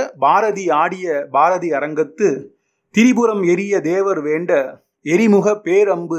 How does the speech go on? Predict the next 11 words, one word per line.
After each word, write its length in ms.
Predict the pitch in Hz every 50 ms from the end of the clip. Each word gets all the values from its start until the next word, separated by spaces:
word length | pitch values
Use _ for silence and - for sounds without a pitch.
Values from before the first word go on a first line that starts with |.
| 147 139
ஏவல் 340 | 143 160 185 190 196 170 156
கேட்ப, 360 | - - 151 151 147 151 - 185 147 127 - - _ _ _ _ _ _ _ _ _
உமையவள் 580 | 147 151 170 196 208 214 208 208 202 220 240 269 277
ஒரு 220 | 175 151 160 196 208
திறன் 320 | 170 196 190 196 208 208 208 - 156 143
ஆக 220 | 156 175 185 170 202 220 196 - - - _
ஓங்கிய 480 | - 147 156 190 196 196 185 185 175 170 156 156 151 147 -
இமையவன் 600 | 151 165 190 214 226 226 220 208 190 190 180 175 170
ஆடிய 360 | 147 147 160 170 170 175 202 269 180
கொடுகொட்டி 640 | - - 180 196 208 180 196 196 196 - 214 202 190
ஆடலும்." 460 | 143 139 147 143 139 131 143 135